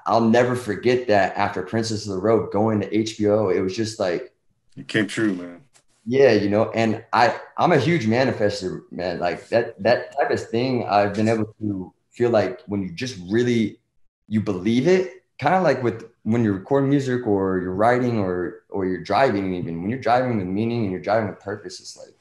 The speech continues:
Speaker 2: Yeah.
Speaker 1: easy to get to that destination because you're, you're, you're just, you're, you know where you're going, you know? You know what you're
Speaker 2: I love
Speaker 1: shooting.
Speaker 2: that.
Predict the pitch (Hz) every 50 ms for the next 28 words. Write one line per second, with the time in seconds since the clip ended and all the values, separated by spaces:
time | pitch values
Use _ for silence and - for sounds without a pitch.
0 | _ _ _ _ _ _ _ _ _ 101 110 113 110 107 101 92 - - - _
1 | _ _ _ _ _ _ - 123 120 117 113 107 - _ - 120 120 - 110 101
2 | 95 85 87 104 107 104 - - 92 92 98 117 110 - - 95 85 76 - -
3 | - - _ _ _ - 107 104 107 104 104 - 107 104 - - - 104 104 104
4 | 98 - - - _ _ _ _ - 95 92 87 85 107 101 - - 85 90 90
5 | - - 104 107 110 104 107 117 117 110 107 95 90 85 80 82 104 113 107 98
6 | 87 80 80 82 85 85 87 87 90 95 104 110 - - _ _ _ _ _ _
7 | _ 95 104 110 110 104 104 - - - 107 110 123 123 104 98 92 85 - -